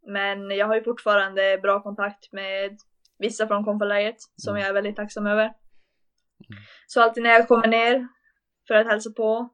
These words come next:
Speaker 1: någon av mina släktingar eller min bror, så, så försöker jag alltid träffa dem för att hålla kontakten uppe. Och det är så skönt, för att man behöver inte ses varje dag, eller vi hörs knappt. Men när vi ses så är det samma sak. Alltså, det är som ingen skillnad.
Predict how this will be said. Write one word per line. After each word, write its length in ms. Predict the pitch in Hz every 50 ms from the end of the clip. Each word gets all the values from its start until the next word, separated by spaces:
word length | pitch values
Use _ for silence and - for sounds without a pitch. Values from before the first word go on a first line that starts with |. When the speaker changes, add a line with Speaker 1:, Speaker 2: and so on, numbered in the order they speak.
| _ _ _ _ _
Speaker 1:
någon 340 | 220 214 214 214 214 214 214
av 300 | 208 208 202 202 208 208
mina 200 | 208 214 214 214
släktingar 640 | 214 220 220 220 - - 202 202 202 202 202 202
eller 300 | 202 202 202 202 202 202
min 160 | 196 196 196
bror, 320 | 202 202 202 202 208 208 208
så, 480 | 208 - 202 202 196 196 202 214 - _ _ _ _ _ _ _ _ _ _ _ _ _
så 120 | - 220
försöker 320 | 220 233 220 214 220 220
jag 100 | 214 214
alltid 320 | 208 214 208 208 196 196 202
träffa 260 | 220 214 220 - 202
dem 260 | 196 202 202 214 214 208 -
för 80 | -
att 120 | 202 202 -
hålla 220 | 214 208 202 202
kontakten 440 | 208 208 208 214 208 208 - 202 202
uppe. 320 | 208 208 - _ 196 202
Och 100 | 196 202
det 60 | 202 226
är 60 | 233 247
så 100 | 247 247
skönt, 380 | - - 285 269 233 214 208
för 60 | -
att 160 | 202 208 208 - - - _ _ _ - _ _ _ _ 214 208 -
man 140 | 220 220 220
behöver 280 | 262 247 294 302 302
inte 440 | 233 220 208 196 202 196 190 190 208 - _ _ _ _ -
ses 320 | - - 226 226 226 -
varje 140 | 214 202 190
dag, 240 | 202 202 202 208 202
eller 320 | 202 202 196 180 - - - 170
vi 140 | 185 196 196
hörs 380 | 180 202 226 240 214 202 - - -
knappt. 360 | - 190 190 - - - - -
Men 140 | - 202 202
när 100 | 208 208
vi 60 | 208
ses 380 | 214 214 - 262 226 196 - -
så 80 | 190
är 100 | 185 185
det 220 | 185 190 185 190 208
samma 300 | - - 196 202 202 208
sak. 300 | - 214 208 - - _
Alltså, 200 | - 220 214 226
det 120 | 208 208 214
är 160 | 214 214 208
som 180 | 214 - 190 185
ingen 220 | 190 190 190 208
skillnad. 340 | - 214 202 202 196 185